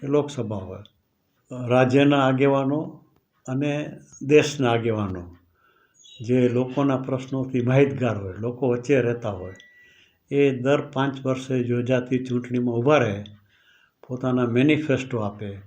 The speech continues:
કે અમે આ કામ કરશું, આ કામ કરશું, આ કામ કરશું, ચૂંટાય. અને પછી જો એનો અમલ કરે તો ફરીથી ચૂંટાય, અમલ ન કરે તો ન ચૂંટાય અને બીજા લોકો ચૂંટાય.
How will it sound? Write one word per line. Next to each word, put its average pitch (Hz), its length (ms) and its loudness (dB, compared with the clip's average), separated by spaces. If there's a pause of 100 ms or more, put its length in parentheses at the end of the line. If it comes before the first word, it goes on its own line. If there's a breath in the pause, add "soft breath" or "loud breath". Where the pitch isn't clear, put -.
કે 120 80 -12
અમે 117 140 -6
આ 120 140 0
કામ 120 280 -6
કરશું, 113 420 -10
આ 123 80 -4
કામ 113 240 -14
કરશું, 131 400 -12
આ 135 120 -4
કામ 104 160 -8
કરશું, - 480 -18
ચૂંટાય. 131 460 -2 (960 soft breath)
અને 139 180 -12
પછી 143 240 -2
જો 147 160 2
એનો 147 160 0
અમલ 165 240 0
કરે 123 240 2
તો 147 120 0
ફરીથી 185 420 2
ચૂંટાય, 120 360 -4 (760 soft breath)
અમલ 151 240 0
ન 160 280 2
કરે 107 180 -2
તો 151 300 -6
ન 170 200 4
ચૂંટાય 101 420 -4
અને 135 360 -10
બીજા 156 280 4
લોકો 113 240 0
ચૂંટાય. 95 440 -8